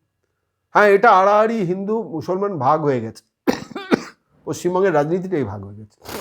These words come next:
আমি বলছি না সেই জুতোয় আপনাদের পা গলাতে হবে, কিন্তু আপনাদের মুখ থেকে মৌলবাদী শক্তি যদি হিন্দুও হয়, মৌলবাদী শক্তি মুসলিমও বলতে হবে, জামাতদের মুসলিম বলতে হবে, মুসলিম মৌলবাদী শক্তি বলতে হবে। আপনাদের বলতে হবে যে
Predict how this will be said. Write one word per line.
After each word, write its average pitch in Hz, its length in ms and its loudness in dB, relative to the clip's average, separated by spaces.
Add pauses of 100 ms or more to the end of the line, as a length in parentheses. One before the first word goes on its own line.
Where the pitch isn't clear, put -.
(240)
আমি 202 160 2
বলছি 208 300 4
না 233 100 2
সেই 190 180 0
জুতোয় 180 320 0
আপনাদের 170 300 -2
পা 120 240 -4
গলাতে 113 340 -8
হবে, 92 80 -20 (560)
কিন্তু 196 140 4
আপনাদের 202 720 4
মুখ 175 300 -2
থেকে 117 480 -10 (460)
মৌলবাদী 214 760 6
শক্তি 233 360 -8
যদি 180 180 -8
হিন্দুও 165 460 -2
হয়, 110 240 -10
মৌলবাদী 170 520 -2
শক্তি - 340 -10
মুসলিমও 156 580 -4
বলতে 123 320 -6
হবে, 110 180 -10
জামাতদের 151 580 -2
মুসলিম 135 440 -6
বলতে 160 320 -4
হবে, 139 240 -8 (280)
মুসলিম 156 280 -8
মৌলবাদী 147 380 -2
শক্তি 151 340 -14
বলতে 151 320 -2
হবে। 120 220 -6 (960)
আপনাদের 156 340 0
বলতে 160 360 0
হবে 175 360 0
যে 185 280 -6